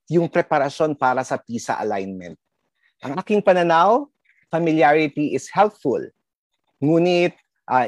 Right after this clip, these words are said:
iniisip ko din na teaching to the test may limit opportunities for greater learning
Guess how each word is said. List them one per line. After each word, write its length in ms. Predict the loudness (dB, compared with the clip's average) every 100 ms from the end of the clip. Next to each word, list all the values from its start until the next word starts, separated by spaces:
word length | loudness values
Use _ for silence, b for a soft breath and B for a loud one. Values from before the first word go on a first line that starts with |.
| -4 -4
iniisip 640 | -4 -2 -6 -6 -8 -2
ko 80 | 0
din 400 | 2 2 0 -2
na 160 | -4
teaching 400 | -4 -8 -4 -4
to 160 | -2 0
the 80 | 0
test 480 | 2 0 0 -6 -18 _ _ _ -2
may 160 | 0
limit 480 | 2 2 0 -2 -2 -4
opportunities 880 | -4 -6 -4 -6 -6 -6 -8 -8 -10
for 160 | -4 -4
greater 560 | -2 -4 -2 0 2 2
learning 480 | 0 0 0 -2